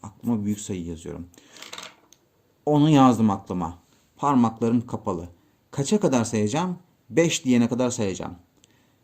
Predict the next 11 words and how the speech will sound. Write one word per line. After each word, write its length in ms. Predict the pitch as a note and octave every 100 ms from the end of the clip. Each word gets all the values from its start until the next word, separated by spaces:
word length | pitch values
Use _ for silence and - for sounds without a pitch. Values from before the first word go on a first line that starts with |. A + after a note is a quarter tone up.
| _ -
Ama 120 | C3+
geri 340 | G#2+ G2+ A2
geri 200 | G#2 G2
sayacağım. 420 | F2 F2 D#2+ C#2+ - _ _ _ _ _ _ _ _ _
On 420 | C#3 C3+ B2 A#2 -
aklımda. 840 | G#2+ G#2+ - G2+ G2 G2 A2+ C3 - _ _ _
Dokuz, 600 | A2+ G#2+ C3 A#2 - - _ _ _ _
sekiz, 720 | - - A2+ - C3 G#2+ - - _ _ _
yedi, 580 | F#2+ G2+ G#2+ B2+ A2 E2+ - _ _ _ _ _ _ _ - - - - -
altı 840 | A2+ A#2 A2 - C3+ D#3+ G3+ - _ _ -
ve 420 | A#2 C#3+ G#3 G#3+